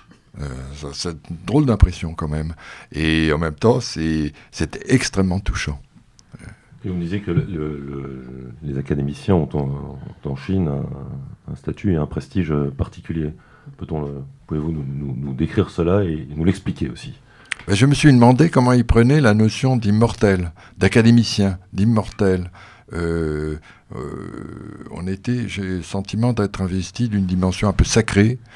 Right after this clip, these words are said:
Speaker 1: euh, mais je me fais certainement des idées, hein. Euh, je, je suis un peu rêveur de caractère et, euh, très émotif, donc, euh,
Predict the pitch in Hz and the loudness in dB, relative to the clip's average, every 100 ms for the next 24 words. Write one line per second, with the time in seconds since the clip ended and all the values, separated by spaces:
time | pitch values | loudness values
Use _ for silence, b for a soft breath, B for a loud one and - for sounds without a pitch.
0 | B B - 82 82 82 82 80 80 80 | B B -4 0 2 0 0 -2 -2 -2
1 | 78 80 80 78 80 71 80 73 80 73 | -4 -4 -6 -6 -6 -6 -4 -4 -4 -6
2 | - - - 78 76 71 65 80 92 107 | -6 -6 -4 -2 -2 -2 -2 0 6 6
3 | 76 78 95 B B B - 76 73 73 | 6 2 -4 B B B -4 -2 -2 -2
4 | 73 71 71 71 - 62 - - - 67 | -2 -4 -6 -10 -12 -14 -14 -16 -12 -12
5 | - 87 71 90 82 95 82 82 80 73 | 0 2 2 0 4 4 4 -2 -2 -4
6 | 80 - 107 110 80 80 76 76 71 71 | 0 4 6 6 2 -2 -2 -2 -2 -4
7 | 69 - 87 87 82 80 139 110 87 85 | -6 -2 2 4 2 4 2 2 2 2
8 | - 82 | 2 0